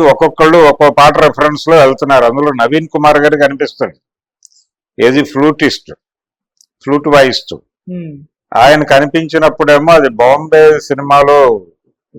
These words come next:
Speaker 1: వినిపించినటువంటి ఒక ఇంటర్లూడ్. ఇలా రకరకాలుగా ఈ కాపీ క్యాట్ తమన్నా అనే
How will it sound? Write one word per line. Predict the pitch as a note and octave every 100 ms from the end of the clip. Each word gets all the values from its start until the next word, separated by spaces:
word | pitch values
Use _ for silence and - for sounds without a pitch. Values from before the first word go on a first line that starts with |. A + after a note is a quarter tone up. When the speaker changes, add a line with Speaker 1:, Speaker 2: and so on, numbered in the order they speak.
| A2+
Speaker 1:
వినిపించినటువంటి | B2+ C3+ C#3+ D3 C#3 B2 C3 C#3+ C#3
ఒక | B2+ A#2+
ఇంటర్లూడ్. | B2+ C#3+ C#3 C3+ C3 C3 _ _ _ _ _ - B2
ఇలా | D#3 E3
రకరకాలుగా | C#3 D3 D3 D3+ D3+ D3 D3 G3 _ _ _ _ _ _ _ _ _ _ _ _ _ _ _ _ _ _ _ - C3+
ఈ | A2+ -
కాపీ | C3+ C#3 - E3 -
క్యాట్ | C#3+ C#3 - - _ _ _ _ _ _ _ _ _ _ -
తమన్నా | C3 C#3 C#3 C#3
అనే | B2+